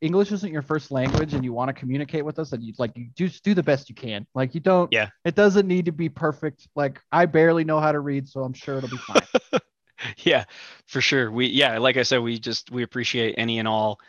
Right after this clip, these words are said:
Speaker 2: you know, uh, interactions that anybody wants to have with us. So
Speaker 1: Yeah, and especially, like, that, 'cause that one was on Solaris, which is, like, one of my favorite books of all time.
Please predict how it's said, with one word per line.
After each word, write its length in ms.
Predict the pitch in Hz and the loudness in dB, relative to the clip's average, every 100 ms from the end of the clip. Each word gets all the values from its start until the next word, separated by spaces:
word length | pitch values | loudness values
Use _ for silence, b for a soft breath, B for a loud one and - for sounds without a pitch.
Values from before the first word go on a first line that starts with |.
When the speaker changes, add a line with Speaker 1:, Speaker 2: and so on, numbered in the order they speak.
| b b b | b b b
Speaker 2:
you 100 | 120 | -6
know, 300 | 107 101 107 - | -4 -6 -8 -6
uh, 300 | 104 95 104 - _ _ _ - | -4 -4 -6 -14 _ _ _ -2
interactions 720 | 131 117 120 - 110 82 - | 2 2 2 -2 -4 -6 -6
that 100 | 107 | -6
anybody 320 | 113 107 107 | -6 -6 -8
wants 240 | 107 107 - | -8 -10 -10
to 60 | |
have 260 | - 104 104 | -8 -10 -10
with 160 | 110 120 | -14 -16
us. 260 | - - - | -12 -12 -10
So 180 | - 123 | -8 -6
Speaker 1:
Yeah, 240 | 95 104 | -6 -10
and 200 | 117 104 _ _ - - | -14 -16 _ _ -20 -16
especially, 360 | 139 190 202 208 | -4 -2 0 2
like, 240 | 175 131 | 2 2
that, 160 | 160 156 | -2 -2
'cause 120 | 143 156 | -4 0
that 120 | 226 | 2
one 100 | 202 | 2
was 120 | 151 | 0
on 100 | 151 | -2
Solaris, 640 | - 123 131 131 123 - | -4 -4 -2 -2 -4 -8
which 140 | 117 - | -20 -18
is, 100 | - | -16
like, 120 | 107 | -14
one 140 | - 131 | -6 -2
of 60 | |
my 180 | 131 135 | 0 0
favorite 400 | - 135 131 139 | -2 -2 -2 -2
books 300 | - 135 - | -6 -6 -6
of 100 | 127 | -8
all 180 | 123 139 | -4 -4
time. 440 | 135 160 139 135 | -2 0 0 -2